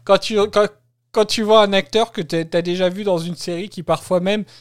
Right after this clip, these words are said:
peut paraître très, euh, un peu de niche.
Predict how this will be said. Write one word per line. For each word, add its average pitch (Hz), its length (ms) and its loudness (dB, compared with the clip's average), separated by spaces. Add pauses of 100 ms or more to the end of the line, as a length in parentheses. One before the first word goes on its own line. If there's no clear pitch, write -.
(240)
peut 180 140 -4
paraître 180 420 -2
très, 196 760 -2 (840)
euh, 147 160 -8
un 180 160 0
peu 202 180 0
de 185 120 -2
niche. 226 440 2